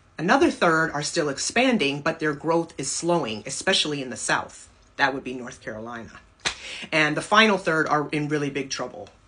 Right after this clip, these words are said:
the ones in red. States like Wyoming, Montana, Minnesota, Mississippi, Kansas, and Massachusetts are flagged as high risk or even already in a recession, along with Washington, D C.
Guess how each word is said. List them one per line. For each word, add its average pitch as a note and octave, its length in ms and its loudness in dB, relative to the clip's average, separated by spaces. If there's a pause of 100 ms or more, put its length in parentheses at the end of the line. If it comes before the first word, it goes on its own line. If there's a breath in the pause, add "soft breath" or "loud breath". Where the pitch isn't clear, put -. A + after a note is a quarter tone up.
(340)
the D3+ 80 -6
ones C#3 300 -4
in C3 120 -8
red. A#2 220 -6 (1120 loud breath)
States A#3+ 320 2
like G#3+ 160 6
Wyoming, F#3 560 4
Montana, E3 520 0
Minnesota, D#3 720 -2
Mississippi, D#3+ 680 -4
Kansas, D3+ 580 -4
and C#3 120 -4
Massachusetts C#3+ 800 -2
are C#3+ 100 0
flagged D#3+ 640 2
as C#3 220 -6
high E3 240 6
risk D3+ 500 -2
or D#3+ 160 0
even G3 300 0
already E3 640 0
in G#3+ 120 4
a A3 60 2
recession, A#2 680 -4
along E3+ 440 2
with D#3+ 160 -2
Washington, C#3 580 -4
D B2 160 -8
C. - 340 -6